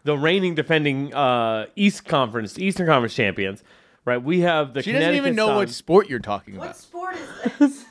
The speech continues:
Speaker 1: <laughs> Okay, so you know the one
Speaker 2: You
Speaker 1: where
Speaker 2: know,
Speaker 1: the
Speaker 2: you know, you know how there's a regular, you know how there's the
Speaker 1: <laughs> You know,
Speaker 2: M N B A?
Speaker 1: you know there's a
Speaker 2: There's now,
Speaker 1: men's
Speaker 2: yeah, yeah,
Speaker 1: N B A?
Speaker 2: now. Hold on, just now they just created this. There's a woman's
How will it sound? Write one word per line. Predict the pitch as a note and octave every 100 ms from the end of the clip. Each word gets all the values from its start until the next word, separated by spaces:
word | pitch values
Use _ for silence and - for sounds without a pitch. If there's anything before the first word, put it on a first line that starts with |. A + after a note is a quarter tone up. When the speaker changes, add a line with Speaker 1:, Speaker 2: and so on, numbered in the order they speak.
| E3
Speaker 1:
<laughs> | D3 C3
Okay, | C#3+ C#3+ A2
so | -
you | D3+ D#3
know | F#3+ G3
the | F3
one | E3 F3 E3+ F3 D#3 D3+
Speaker 2:
You |
Speaker 1:
where | G3+
Speaker 2:
know, | B3
Speaker 1:
the | E3+
Speaker 2:
you | G#3+
know, | B3+ B3
you | F#3+
know | G#3 A3
how | G3 F#3+ F3
there's | E3+ D3
a | B2+
regular, | C3+ D3+ C#3+ D#3 D3+ D3+
you | D#3 E3+
know | G3+
how | A3
there's | F#3
the | D3+
Speaker 1:
<laughs> |
You | E3
know, | G3+
Speaker 2:
M | D#3 E3
N | D#3 D#3+
B | D#3 D#3
A? | D#3 A#3
Speaker 1:
you |
know | F3+ C4
there's | A#3 G#3
a | F3+
Speaker 2:
There's | A3+ A3+
now, | D3 C4 D#4 D#4+ B3+
Speaker 1:
men's | B3+ G#3+
Speaker 2:
yeah, | B3+
yeah, | A#3 G3
Speaker 1:
N | F#3+
B |
A? | G3
Speaker 2:
now. | A#3+ G#3 A3+ A#3 - _ C4+
Hold | F#3+ B3
on, | C4 F3
just | G3+ A3+
now | B3 B3
they | G#3
just | G3 G3+
created | A3 A3 G3+
this. | E3 - - -
There's | F3 F3+
a | G3 F#3+
woman's | D3+ D3 G3+ C4+ C4+ A#3 B3+ A#3 G3+ F3